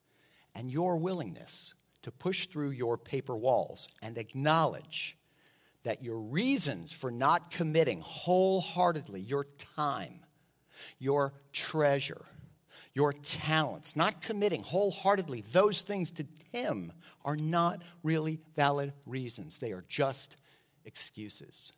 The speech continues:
There is a direct relationship between your becauses and your commitment to Jesus.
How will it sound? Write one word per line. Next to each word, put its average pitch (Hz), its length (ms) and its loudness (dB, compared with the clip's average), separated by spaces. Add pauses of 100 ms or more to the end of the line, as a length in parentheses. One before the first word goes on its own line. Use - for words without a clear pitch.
There 131 140 -2
is 113 120 -6
a 98 60 -10
direct 123 560 0 (260)
relationship 190 840 0 (260)
between 113 380 -10
your 156 240 2
becauses 170 1120 -6 (420)
and 101 100 -14
your 127 160 -14
commitment 104 520 -6
to 107 80 -12
Jesus. - 580 -12